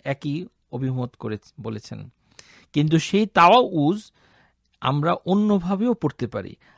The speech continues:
"আউযু বিল্লাহিস সামিউল আলিম মিনাশ শাইতানির রাজিম মিন হামজিহি ওয়া নাফখিহি ওয়া নাফসি",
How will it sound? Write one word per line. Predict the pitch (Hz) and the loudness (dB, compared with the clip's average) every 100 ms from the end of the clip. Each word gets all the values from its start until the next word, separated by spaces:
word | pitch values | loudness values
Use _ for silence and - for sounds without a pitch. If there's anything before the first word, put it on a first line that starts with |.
| _ - | _ -2
"আউযু | 151 143 208 247 208 196 | 0 2 2 2 2 2
বিল্লাহিস | 160 175 175 190 202 180 185 - | 2 0 2 2 2 2 -2 -4
সামিউল | - 160 180 202 190 175 170 | -2 0 2 0 0 0 0
আলিম | 135 139 156 196 220 | 0 0 0 0 -2
মিনাশ | 165 151 147 - | -2 -2 -4 -6
শাইতানির | 151 143 143 170 185 185 180 | -6 -6 -4 -2 0 0 0
রাজিম | 190 180 233 156 120 | -2 -2 -4 -6 -8
মিন | 117 123 | -8 -8
হামজিহি | - 160 151 160 160 202 | -6 -6 -4 -6 -6 -6
ওয়া | 254 _ - | -10 _ -6
নাফখিহি | 139 170 - 180 180 | -2 -2 -4 -4 -2
ওয়া | 202 | -2
নাফসি", | 208 - - | -4 -8 -18